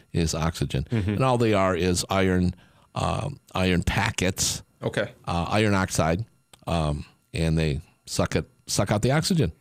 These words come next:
Speaker 1: every time you open it.
Speaker 2: Perfect.
Speaker 1: So, yeah, it's, it's really good. So, yes, you're, I agree with you. It's better to put it in your, uh, refrigerator, but you can put it in your pantry too. But I agree with you a hundred percent.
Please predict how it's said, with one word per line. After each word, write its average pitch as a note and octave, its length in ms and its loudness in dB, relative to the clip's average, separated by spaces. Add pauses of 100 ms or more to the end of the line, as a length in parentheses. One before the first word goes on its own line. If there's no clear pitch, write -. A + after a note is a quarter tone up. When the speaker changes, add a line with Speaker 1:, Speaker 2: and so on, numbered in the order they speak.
(140)
Speaker 1:
every A2 180 0
time B2+ 200 2
you C3+ 60 2
open F3 240 2
it. - 100 -2 (440)
Speaker 2:
Perfect. - 240 -2
Speaker 1:
So, E2 360 2
yeah, F#2 200 0
it's, E2+ 260 -4 (100)
it's F#2 240 -2
really F2 200 4
good. D2+ 200 0
So, G#2+ 200 2 (280)
yes, B2 360 2
you're, C3 120 4
I B2+ 100 2
agree C3+ 220 4
with B2+ 180 4
you. C3+ 80 4
It's G2 120 0
better C3 260 2
to C3 80 4
put C#3 160 2
it C3 80 4
in B2 160 4
your, G#2+ 300 2
uh, F#2+ 140 2
refrigerator, B2 600 2 (260)
but C3+ 140 0
you C3+ 60 4
can B2 100 4
put A#2+ 120 4
it A2+ 40 4
in G#2 80 4
your F#2 120 4
pantry F2 340 2
too. F2 240 2
But F2+ 320 0 (140)
I F#2 160 0
agree F#2 440 2
with G2 260 0
you F#2+ 180 4
a - 20 2
hundred F2 240 2
percent. E2+ 460 2